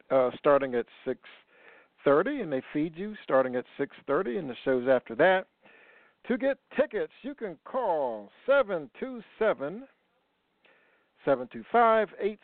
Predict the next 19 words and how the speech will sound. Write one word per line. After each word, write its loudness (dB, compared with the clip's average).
seven -2
three -6
three. -2
Yes, 4
indeed. -4
I 2
see -4
Vince 0
is -2
on -2
the -2
board. 2
Let -2
me 0
bring 0
him -4
on 0
the -6
air. 0